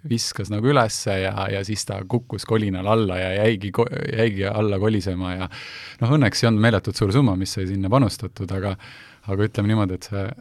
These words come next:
et esimene nagu kokkupuude siis, äh, noh, selle maailmaga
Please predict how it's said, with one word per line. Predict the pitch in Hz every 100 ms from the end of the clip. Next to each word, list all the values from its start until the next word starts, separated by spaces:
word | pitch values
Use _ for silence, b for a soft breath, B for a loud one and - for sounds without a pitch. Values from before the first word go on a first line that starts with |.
| - - -
et | 95
esimene | 113 120 95
nagu | 90 92 98
kokkupuude | 127 104 95 98 92
siis, | 87 95 - 104
äh, | 98 101 104 113 - - 190 190
noh, | 123 98
selle | - 110 104
maailmaga | 95 98 92 95 95